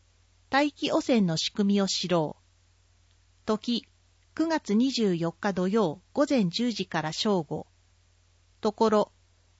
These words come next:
東京農工大学科学博物館。講師、中島義弘さん、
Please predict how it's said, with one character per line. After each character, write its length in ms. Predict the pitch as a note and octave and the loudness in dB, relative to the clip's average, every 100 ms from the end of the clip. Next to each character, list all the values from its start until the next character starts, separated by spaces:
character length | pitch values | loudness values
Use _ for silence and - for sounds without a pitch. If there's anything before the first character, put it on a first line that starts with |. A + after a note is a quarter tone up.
| _ _ | _ _
東 200 | D4+ D#4 - | 0 0 2
京 220 | D#4 D4 | 0 2
農 260 | A3+ C#4+ | 4 2
工 280 | D4 D4+ D4 | 0 2 2
大 200 | C#4+ C#4+ | 4 2
学 240 | A3+ G3+ F3 | 0 -4 -6
科 140 | G3+ | -4
学 260 | A#3+ B3+ A#3+ | -2 -4 -6
博 260 | A#3 A#3 | -4 -4
物 280 | G#3+ G#3+ - | -4 -8 -12
館。 220 | D#3 C3 - _ _ _ _ _ _ _ _ _ _ | -10 -10 -14 _ _ _ _ _ _ _ _ _ _
講 220 | D#4 D4 | 0 0
師、 320 | - - A#3 - _ _ _ _ _ | 0 -4 -6 -16 _ _ _ _ _
中 260 | F#3+ - C4+ | -4 0 0
島 240 | C#4 C4+ | 0 0
義 300 | A#3+ A#3+ C#4 | 0 0 -2
弘 280 | B3 F#3 F3 | -2 -2 -2
さ 180 | D#3 | -6
ん、 80 | C#3 | -8